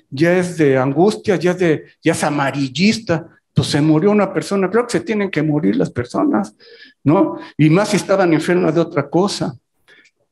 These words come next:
Como vamos a ver, esto también está relacionado con una orientación sexual, que también está relacionado con que muchas de estas personas, sobre todo las que se mueren, también tenían sida. Entonces, este,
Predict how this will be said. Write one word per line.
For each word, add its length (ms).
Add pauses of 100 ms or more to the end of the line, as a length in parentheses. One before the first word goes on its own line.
(140)
Como 240
vamos 320
a 100
ver, 360 (400)
esto 480
también 360
está 300
relacionado 920
con 380 (340)
una 240
orientación 640
sexual, 560 (400)
que 100
también 280
está 200
relacionado 960
con 180
que 80
muchas 480
de 60
estas 240
personas, 640
sobre 300
todo 120
las 120
que 80
se 100
mueren, 280 (220)
también 320
tenían 320
sida. 540 (1120)
Entonces, 640
este, 460